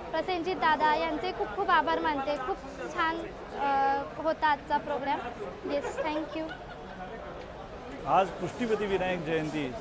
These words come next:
Speaker 2: सर्वांना पुष्टीपती, पुष्टीपती विनायक जयंतीच्या हार्दिक शुभेच्छा. श्रीमंत दगडूशेठ हलवाई गणपती बाप्पांच्या मंदिरामध्ये हा गणरायांचा जन्मोत्सव अतिशय आनंदात, उत्साहात साजरा केला जातो.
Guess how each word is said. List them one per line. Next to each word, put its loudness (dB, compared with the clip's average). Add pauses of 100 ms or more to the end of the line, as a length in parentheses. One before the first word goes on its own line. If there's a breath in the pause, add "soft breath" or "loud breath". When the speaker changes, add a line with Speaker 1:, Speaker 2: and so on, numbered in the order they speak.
Speaker 2:
सर्वांना 0
पुष्टीपती, -4
पुष्टीपती -4
विनायक 0
जयंतीच्या 0
हार्दिक 0
शुभेच्छा. 0 (500)
श्रीमंत 0
दगडूशेठ 2
हलवाई 0
गणपती -4
बाप्पांच्या -2
मंदिरामध्ये 0 (480)
हा 2
गणरायांचा 0
जन्मोत्सव -2
अतिशय 0 (360)
आनंदात, 0
उत्साहात 2
साजरा 2
केला 2
जातो. 0